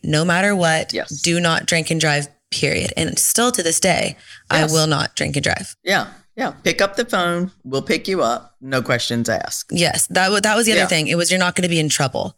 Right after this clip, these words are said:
Speaker 2: Yes.
Speaker 1: Because it can't be this luring in of, like,
Speaker 2: And then
Speaker 1: "Call me if you need me, and then I'm gonna just crucify you for it."
Speaker 2: <laughs> Yeah.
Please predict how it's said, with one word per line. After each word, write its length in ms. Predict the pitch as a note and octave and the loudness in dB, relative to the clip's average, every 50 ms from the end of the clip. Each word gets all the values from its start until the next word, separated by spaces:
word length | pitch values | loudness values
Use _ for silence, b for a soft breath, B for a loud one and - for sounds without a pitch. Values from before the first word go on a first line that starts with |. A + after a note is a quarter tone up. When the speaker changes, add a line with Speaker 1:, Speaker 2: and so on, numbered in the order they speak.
| _ | _
Speaker 2:
Yes. 260 | - F#4 E4 - - - | -4 -2 -2 0 0 0
Speaker 1:
Because 260 | G3+ G3+ - A3+ G#3+ | 0 2 2 2 2
it 100 | A3+ A3+ | 2 0
can't 320 | - G#3 G#3 G#3+ G#3+ - F#3 | 2 2 2 2 2 0 0
be 100 | G3+ F#3+ | 0 2
this 300 | E3+ F3+ E3+ - - E3+ | 2 2 2 0 0 0
luring 480 | E3 E3+ E3+ E3+ E3+ E3+ E3+ E3+ E3 | 0 2 2 4 4 4 2 2 2
in 340 | - D3+ D3 C#3+ C#3+ C#3+ D#3 | 2 2 2 2 2 2 2
of, 280 | E3+ - D#3 D#3+ D3 C#3+ | 0 2 0 0 0 0
like, 200 | D#3 D3+ D3 - - | 0 0 0 0 0
Speaker 2:
And 200 | F3 F#3 F3 E3+ | 0 2 2 2
then 140 | E3+ E3 - | 2 2 2
Speaker 1:
"Call 280 | - A#3+ C#4 E4+ F#4+ | 2 2 2 2 2
me 260 | F4+ D4+ A3+ F#3+ F3+ | 2 2 4 4 4
if 160 | F#3 B3 G4+ B3 | 4 4 4 4
you 100 | A#3+ B3 | 4 4
need 220 | B3+ G#4+ G#4+ E4 | 4 4 4 4
me, 240 | C4+ A#3 A3+ A3+ A#3 | 4 4 4 4 2
and 120 | - G3 | 2 2
then 80 | F#3+ F#3+ | 2 2
I'm 140 | F#3+ F#3 F#3 | 2 2 2
gonna 180 | F#3 F#3 F3+ | 2 0 2
just 280 | E3+ F3+ F3+ - - - | 2 0 -2 -2 -2 -4
crucify 560 | - - A#3+ A#3+ B3+ - - F#3 - E3 D3 | -2 0 2 2 2 2 0 0 2 2 2
you 140 | C3+ C3+ C#3 | 2 2 0
for 200 | - - D3+ C#3+ | 2 2 2 4
it." 120 | C3+ D3 F3 | 4 4 4
Speaker 2:
<laughs> 80 | D3+ | 4
Yeah. 140 | B2 A2+ - | 2 0 -2